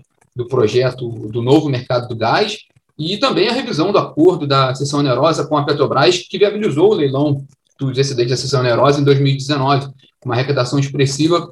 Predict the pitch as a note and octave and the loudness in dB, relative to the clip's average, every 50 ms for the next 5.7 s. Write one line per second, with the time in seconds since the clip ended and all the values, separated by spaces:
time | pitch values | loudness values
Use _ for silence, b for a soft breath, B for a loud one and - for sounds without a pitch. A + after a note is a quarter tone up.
0 | - - C#3 C3 C#3 D3+ D3+ D3+ D3 C#3+ C3 C#3 - - _ - B2+ C3 C#3 C#3 | -10 -4 -2 0 2 4 4 4 4 2 0 -2 -6 -10 _ -2 0 0 0 0
1 | - C#3 C3+ - C#3+ C#3+ C#3+ - D3 C#3 C#3+ C#3 E3 E3+ C#3 C#3 C#3 C3+ A#2 G#2+ | 0 0 0 0 0 -2 0 -2 -2 -2 -2 -2 -4 -2 2 4 4 4 4 2
2 | G#2+ - - _ _ _ _ _ _ _ _ _ _ _ _ _ _ _ _ _ | -2 -6 -10 _ _ _ _ _ _ _ _ _ _ _ _ _ _ _ _ _
3 | - C3+ C3+ C#3 D3 G3 G#3+ G#3+ D3 C#3 C#3+ - D#3+ D3+ - - - C#3 A#2+ A#2 | -4 -4 -2 2 4 4 4 4 2 -2 -2 -2 -4 -4 -4 -4 -6 -4 -4 -2
4 | C#3 G3 G#3 - - - - - B2 A2+ A#2+ D3+ G3+ B3+ A3+ G#3 - F3+ D#3+ - | -2 -2 -2 -4 -8 -10 -6 -4 -4 -4 -4 -6 -6 -6 -6 -6 -8 -10 -12 -10
5 | - D#3 C3+ C3+ C#3 C3+ C3+ C#3 C#3 A#2+ C3 D#3+ F3+ - | -4 -4 -2 0 0 0 -2 -2 -2 -2 -2 -2 -2 -4